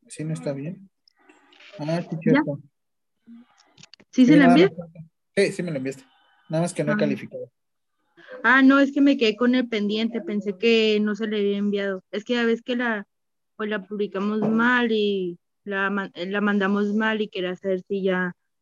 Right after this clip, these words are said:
Speaker 2: se le envió bien, correctamente.
Speaker 1: No, sí está bien.
Speaker 2: Ah, bueno.
Speaker 1: Ya
Speaker 2: Lo
Speaker 1: te
Speaker 2: con-, lo único
Speaker 1: Sí,
Speaker 2: que
Speaker 1: me
Speaker 2: era. ¿Mande?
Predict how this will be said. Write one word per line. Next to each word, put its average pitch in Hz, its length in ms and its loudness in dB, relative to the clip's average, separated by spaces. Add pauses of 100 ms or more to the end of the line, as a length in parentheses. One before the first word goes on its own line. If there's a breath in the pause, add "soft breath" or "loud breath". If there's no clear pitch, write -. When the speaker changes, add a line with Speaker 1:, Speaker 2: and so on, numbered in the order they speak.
(200)
Speaker 2:
se 196 140 -8
le 185 80 -2
envió 170 280 -4
bien, 170 180 -10 (180)
correctamente. 190 720 -4
Speaker 1:
No, 220 80 -4
sí 214 120 -12
está 214 180 -10
bien. 202 300 -4 (640)
Speaker 2:
Ah, 202 380 0
bueno. 196 280 -6 (1120)
Speaker 1:
Ya 170 160 4
Speaker 2:
Lo 247 100 6
Speaker 1:
te 202 100 6
Speaker 2:
con-, 202 360 2 (880)
lo 220 160 2
único 226 240 4
Speaker 1:
Sí, - 60 2
Speaker 2:
que 180 40 -2
Speaker 1:
me 247 60 4
Speaker 2:
era. 208 120 0 (1160)
¿Mande? 311 280 4